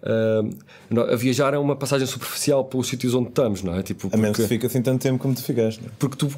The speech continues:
Speaker 1: quando chegas e vês tudo, vês,
Speaker 2: É tudo
Speaker 1: pá, tens,
Speaker 2: espetacular.
Speaker 1: tens uma ideia, não sei o quê. Pronto, e depois quando tu mergulhas mesmo, que é uma cidade em pequena, em ponto pequeno, aquela pessoa não está com aquela, não sei o quê, há, há mil e um problemas graves e não sei o quê, enfim, tu começas a mesmo a perceber a densidade daquilo tudo. E,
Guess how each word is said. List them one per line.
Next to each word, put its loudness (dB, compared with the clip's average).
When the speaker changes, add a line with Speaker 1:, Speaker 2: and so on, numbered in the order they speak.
Speaker 1:
quando 2
chegas 2
e 2
vês 0
tudo, 2
vês, 2
Speaker 2:
É 0
tudo 2
Speaker 1:
pá, 0
tens, 2
Speaker 2:
espetacular. -2
Speaker 1:
tens 2
uma 4
ideia, 2
não 0
sei -4
o -8
quê. 2
Pronto, 2
e -12
depois -8
quando 0
tu 2
mergulhas 2
mesmo, 2
que -4
é 0
uma 2
cidade 2
em -4
pequena, 0
em -2
ponto -2
pequeno, 0
aquela 0
pessoa -2
não 4
está 0
com -2
aquela, 2
não -2
sei -6
o -10
quê, 0
há, 0
há 0
mil 2
e 2
um 2
problemas 0
graves 2
e 0
não 0
sei -6
o -10
quê, 0
enfim, 0
tu -12
começas 0
a 2
mesmo 2
a 2
perceber 0
a 2
densidade 0
daquilo -2
tudo. -4
E, 4